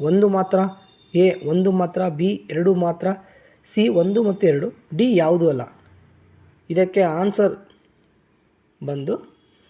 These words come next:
ಬಿ ಮಾತ್ರ ಕರೆಕ್ಟ್ ಅಂತ ಆನ್ಸರ್. ನೆಕ್ಸ್ಟ್, ಕ್ವಶನ್ ನಂಬರ್ ಸೆವೆನ್ಗೆ ಹೋಗೋಣ. ಸೆವೆನ್ ಏನು ಕೊಟ್ಟಿದ್ದಾರೆ ನೋಡಿ, ಈ ಕೆಳಗಿನ ಯಾವುದು ಸಸ್ಯಗಳಲ್ಲಿ ಕಂಡುಬರುವ ಹಾರ್ಮೋನ್ ಆಗಿದೆ? ಸಸ್ಯಗಳಲ್ಲಿ ಕಂಡುಬರುವ ಹಾರ್ಮೋನ್ ಯಾವುದು ಅಂತ ಕೇಳಿದ್ದಾರೆ.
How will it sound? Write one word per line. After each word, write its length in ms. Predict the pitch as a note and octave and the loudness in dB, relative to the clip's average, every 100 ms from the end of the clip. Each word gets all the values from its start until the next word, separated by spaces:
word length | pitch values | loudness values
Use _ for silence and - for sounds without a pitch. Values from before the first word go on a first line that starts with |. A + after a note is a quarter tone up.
| D3 C#3 | -8 -2
ಬಿ 200 | G#3 G#3+ | 0 2
ಮಾತ್ರ 340 | F3+ C#3 - - - _ _ _ _ _ _ _ _ _ _ _ _ _ _ | 0 -2 -10 -14 -20 _ _ _ _ _ _ _ _ _ _ _ _ _ _
ಕರೆಕ್ಟ್ 340 | - F3+ F3+ D#3 | -2 -2 -2 -4
ಅಂತ 180 | D3 A3 - _ | -4 -8 -12 _
ಆನ್ಸರ್. 320 | B2+ A#2+ - - _ _ _ _ _ | -14 -14 -16 -20 _ _ _ _ _
ನೆಕ್ಸ್ಟ್, 240 | F3+ E3 - - _ _ _ | -4 -4 -8 -20 _ _ _
ಕ್ವಶನ್ 300 | G3 G#3 A3 | 0 0 0
ನಂಬರ್ 280 | G3+ F#3+ A3 - | -2 -2 -2 -2
ಸೆವೆನ್ಗೆ 260 | F3+ F#3+ G#3+ | 0 2 2
ಹೋಗೋಣ. 240 | D3+ A#2+ A#2 - _ _ _ _ _ _ | 0 -2 -10 -16 _ _ _ _ _ _
ಸೆವೆನ್ 200 | G3 A3+ | 0 2
ಏನು 140 | G#3 | 0
ಕೊಟ್ಟಿದ್ದಾರೆ 360 | G3+ F#3+ F#3+ F3+ | -2 -2 0 0
ನೋಡಿ, 120 | F#3 F#3+ - | -2 -8 -6
ಈ 140 | G#3 B3+ | -2 0
ಕೆಳಗಿನ 320 | A#3 G#3+ G3+ | 2 2 2
ಯಾವುದು 460 | G3+ E3+ F#3 F#3+ | 0 0 0 -2
ಸಸ್ಯಗಳಲ್ಲಿ 640 | G3+ F3+ F3 - F#3+ F3+ G#3 | -4 -4 -2 0 0 0 0
ಕಂಡುಬರುವ 580 | F#3 F3+ G3 E3+ E3+ G3 - - _ _ - | 0 2 2 2 2 0 -6 -20 _ _ -4
ಹಾರ್ಮೋನ್ 420 | D#3 F#3 F#3+ F#3 | -2 0 -2 -6
ಆಗಿದೆ? 420 | E3 C#3 C3 G#2+ - - | -6 -4 -4 -6 -14 -10
ಸಸ್ಯಗಳಲ್ಲಿ 540 | D3+ - A3 G3+ G3 | -8 0 2 2 0
ಕಂಡುಬರುವ 460 | F#3+ E3+ E3 D#3+ E3 | 0 -2 0 2 2
ಹಾರ್ಮೋನ್ 360 | D#3 D#3 F3+ | 0 -2 -2
ಯಾವುದು 380 | E3+ C#3 D#3+ D#3 | -2 -2 -2 -2
ಅಂತ 180 | D3+ D3+ | -4 -6
ಕೇಳಿದ್ದಾರೆ. 520 | F#3 D#3 C#3+ B2 G2+ | -2 0 2 0 -6